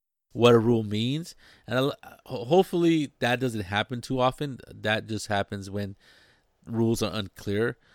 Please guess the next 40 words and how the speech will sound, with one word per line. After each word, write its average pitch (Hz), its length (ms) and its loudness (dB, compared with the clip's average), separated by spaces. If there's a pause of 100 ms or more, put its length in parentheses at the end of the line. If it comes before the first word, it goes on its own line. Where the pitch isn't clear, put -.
(160)
But 107 100 -2
like 107 140 -2
I 110 80 -2
said, 117 300 -2
I 110 60 -2
think 120 260 -10 (600)
most 123 560 0
new 120 240 -4
games 110 540 -4
are 95 280 -6 (200)
much 107 360 -6
better 104 180 0
written 101 480 -6
than 101 160 -6
they 95 100 -6
were 98 400 -6 (520)
thirty 117 240 2
years 110 340 0
ago, 107 180 -4
to - 160 -10
even 131 280 -2
t-, - 200 -10 (240)
t-, - 80 -4 (160)
ten 120 240 -2
years 98 260 -4
ago. 92 320 -10 (220)
Uh, 95 100 -8
look 98 260 -4
at, 98 300 -2
uh, 90 320 -4 (520)
look 98 240 -6
at 113 120 0
D 110 120 -4
and 104 100 -6
D 104 60 -6
fifth - 200 -14
edition. 92 440 -12 (480)
It's - 240 -6
been 107 240 -4
a, 98 60 -6